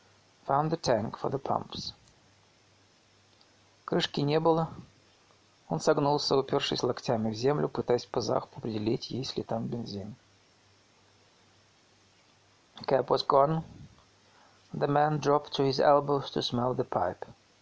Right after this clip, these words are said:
But the odor of gas was only rumor, faint and stale. Запах горючего был едва ощутим. Поднялся и оглядел автозаправку. He stood and looked over the building.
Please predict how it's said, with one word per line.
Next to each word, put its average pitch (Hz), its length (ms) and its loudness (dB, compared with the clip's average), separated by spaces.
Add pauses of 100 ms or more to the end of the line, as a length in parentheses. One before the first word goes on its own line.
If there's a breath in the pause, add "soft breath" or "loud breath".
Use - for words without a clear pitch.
(1900)
But - 340 -4 (420)
the - 180 -4
odor 143 280 4
of 131 220 -2
gas 120 360 4
was 120 200 0
only 110 260 0
rumor, 98 380 -6 (500)
faint - 320 -4
and - 100 -16
stale. - 480 -10 (1200)
Запах - 340 -6
горючего 113 400 -2
был 104 160 -6
едва 110 320 -4
ощутим. - 480 -8 (1120)
Поднялся 127 520 0
и 120 40 6
оглядел 120 360 2
автозаправку. 131 800 -2 (800)
He - 60 -6
stood 139 280 0
and 131 140 0
looked 123 240 0
over 120 200 2
the 117 160 -8
building. 151 380 0